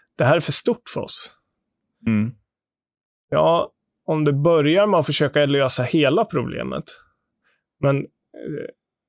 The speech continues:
Speaker 1: om du börjar med en ganska liten delmängd, ett proof of concept eller ett test, då kan du ganska snabbt få återkoppling kring vad som funkade, vad som inte funkade och hur du måste göra annorlunda nästa gång. Sen måste du kunna skala upp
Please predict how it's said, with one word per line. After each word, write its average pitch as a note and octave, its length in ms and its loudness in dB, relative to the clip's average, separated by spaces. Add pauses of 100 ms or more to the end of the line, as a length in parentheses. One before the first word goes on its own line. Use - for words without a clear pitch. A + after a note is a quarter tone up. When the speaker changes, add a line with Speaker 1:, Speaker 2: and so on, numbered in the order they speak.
Speaker 1:
om C#3+ 140 -2
du D3 80 2
börjar D#3+ 400 2
med F#3 120 0
en F3+ 60 0
ganska D#3 200 0
liten E3+ 500 0
delmängd, B2+ 500 0
ett C3 120 -4
proof - 220 -4
of B2+ 100 -6
concept D3+ 600 -2
eller - 140 -2
ett - 140 -8
test, - 680 -6 (680)
då C3+ 80 -2
kan F#3 140 2
du G3 80 2
ganska F3 260 2
snabbt G3+ 380 0
få D3+ 260 -2
återkoppling C#3 680 -2
kring C3 400 -2
vad E3+ 260 2
som F3 160 0
funkade, E3+ 500 0
vad D#3 180 0
som C#3 120 -4
inte C#3 320 -4
funkade D#3+ 480 0
och D3+ 60 2
hur D3 100 2
du D3 60 0
måste C#3 260 -2
göra B2 240 2
annorlunda B2 480 -4
nästa C3+ 280 -6
gång. - 200 -8 (480)
Sen F#3+ 180 2
måste D3+ 260 0
du C3+ 100 -2
kunna B2 180 -4
skala B2 300 -2
upp - 160 -4